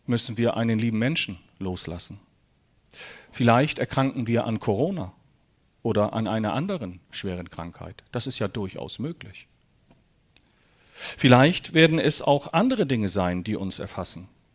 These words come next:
Vielleicht als ganzes Land eine Wirtschaftskrise, Terroranschläge oder tief, ähm, greifende Veränderungen dahingehend, dass vielleicht die Politik Entscheidungen treffen wird, die uns als wiedergeborene Christen schockieren werden.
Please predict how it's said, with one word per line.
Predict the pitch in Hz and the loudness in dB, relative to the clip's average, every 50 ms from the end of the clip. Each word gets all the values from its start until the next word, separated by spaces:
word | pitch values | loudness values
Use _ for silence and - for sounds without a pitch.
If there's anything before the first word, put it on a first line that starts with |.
| _ _ _ _ _ _ _ _ _ _ _ _ | _ _ _ _ _ _ _ _ _ _ _ _
Vielleicht | - - 110 104 110 123 120 - - | -4 -2 2 2 2 2 0 -2 -4
als | 107 104 - - - - | -6 -4 -4 -6 -6 -2
ganzes | - 117 123 - 117 110 - | -2 -2 -2 -2 -4 -4 -4
Land | 131 - - - - | -4 -4 -4 -4 -4
eine | - 110 104 101 | -4 -2 0 0
Wirtschaftskrise, | 113 143 - - - - - - - - - 113 101 90 80 90 87 - - _ _ - _ _ - - - _ | 0 0 0 -2 -4 -6 -6 -6 -6 -4 -4 -4 -4 -4 -6 -8 -8 -10 -12 _ _ -20 _ _ -20 -20 -8 _
Terroranschläge | - 151 160 180 214 202 - 123 117 - - - 92 90 87 82 87 92 107 - _ _ _ _ _ _ _ _ _ _ _ | 2 4 4 4 2 -2 -2 -4 -4 -4 -2 -2 -2 -4 -4 -6 -10 -12 -12 -16 _ _ _ _ _ _ _ _ _ _ _
oder | - 120 107 107 95 90 87 - - - - - - - - - _ _ _ | 0 2 2 2 2 0 -2 -6 -14 -20 -20 -20 -20 -20 -20 -20 _ _ _
tief, | - - - 180 190 190 - - - - - - - | 0 2 4 4 2 2 0 -2 -4 -6 -8 -8 -4
ähm, | - 143 135 127 123 123 120 113 - - - - | 0 2 4 4 4 2 2 -2 -4 -6 -12 -4
greifende | - 135 131 135 147 - - 139 123 | 2 4 4 6 4 4 2 0 0
Veränderungen | - - - - 131 151 160 156 123 120 107 104 98 95 92 90 - - | 2 0 0 0 0 0 0 0 0 -2 -2 -2 -2 -2 -4 -6 -8 -12
dahingehend, | - 127 117 120 123 135 139 143 135 131 117 117 120 117 117 113 110 - - - - - - - - - | -6 -2 2 4 4 6 4 4 2 2 0 2 2 2 2 2 0 -4 -8 -16 -20 -20 -20 -20 -6 -2
dass | - 127 - - | -2 0 0 2
vielleicht | 135 123 120 120 - - | 2 2 2 2 2 -2
die | 117 | -4
Politik | - - 131 113 110 - - - 196 190 - - - - | -2 -2 0 0 0 -2 -2 -4 -4 -4 -6 -10 -14 -10
Entscheidungen | - 110 107 - 120 117 127 135 127 120 110 107 101 - | -8 -8 -4 0 2 4 4 4 2 0 -2 -2 -4 -6
treffen | - - - 98 - - 107 98 | -6 -4 -4 -4 -4 -4 -4 -2
wird, | 92 98 95 95 - - - - - - - - _ _ - | 0 0 0 0 -2 -6 -14 -20 -20 -20 -20 -20 _ _ -2
die | 120 117 | -2 -2
uns | - 127 113 110 110 104 - - | 0 0 -2 -2 -2 -2 -4 -6
als | - - 110 101 104 - - | -4 -2 -2 -2 -2 -2 -2
wiedergeborene | 120 117 120 113 113 107 101 110 110 107 101 101 | 0 2 2 2 0 -2 -2 -2 -2 -2 -4 -6
Christen | - - 123 113 - - - 104 | -4 -4 -4 -2 -2 -4 -6 -4
schockieren | - - 104 98 - - 139 151 185 196 139 98 | -4 -4 -4 -6 -4 -4 -2 -2 -2 -2 -4 -4
werden. | 90 87 82 85 | -6 -6 -8 -10